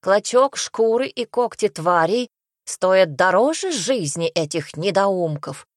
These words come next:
"Может, шмеля на аукционе продадим?" — хмыкнул еще один бандит.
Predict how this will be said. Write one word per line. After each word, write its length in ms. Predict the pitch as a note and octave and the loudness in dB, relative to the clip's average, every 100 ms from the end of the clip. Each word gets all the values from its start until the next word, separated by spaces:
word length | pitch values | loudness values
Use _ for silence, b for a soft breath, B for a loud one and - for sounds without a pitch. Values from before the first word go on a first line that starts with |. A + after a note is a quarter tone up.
| _ _ _ _ _ _ - | _ _ _ _ _ _ -8
"Может, 760 | E3 D#3+ G3 B3+ A#3 A#3+ - - - | -4 2 4 4 4 2 0 -18 -14
шмеля 640 | - - G#3 A3 B3 E4 | -10 -6 0 4 4 4
на 180 | D4+ G#3 | 4 4
аукционе 680 | D#3+ - - G#3 E3 D3+ C#3+ | 4 0 -4 0 0 -2 -4
продадим?" — 680 | E3 D3 D#3+ D3+ D3+ C#3+ - _ _ _ _ | -6 -2 -4 -4 -6 -6 -10 _ _ _ _
хмыкнул 680 | - F#3 F#3+ F3+ - E3 D#3+ | -8 -4 -2 -4 -6 -6 -6
еще 460 | D3+ E3+ E3+ - F#3 | -6 -8 -6 -4 -2
один 280 | D3 D#3 C#3+ | -2 -4 -4
бандит. 560 | D#3+ D#3 D3+ C#3+ - | -4 -4 -8 -10 -14